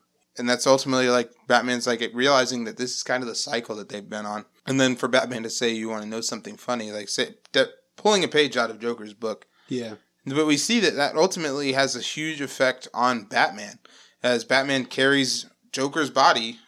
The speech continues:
Speaker 2: Yeah.
Speaker 1: out of the, you know, out of Arkham City, lifeless. Uh, and we see Harley Quinn's there getting torn up that he's dead.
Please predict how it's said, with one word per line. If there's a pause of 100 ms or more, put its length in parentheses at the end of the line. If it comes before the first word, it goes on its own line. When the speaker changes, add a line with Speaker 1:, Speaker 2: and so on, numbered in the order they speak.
(140)
Speaker 2:
Yeah.
Speaker 1:
out
of
the,
you
know,
out
of
Arkham
City, (560)
lifeless. (260)
Uh, (100)
and (160)
we
see
Harley
Quinn's
there
getting
torn
up
that
he's
dead.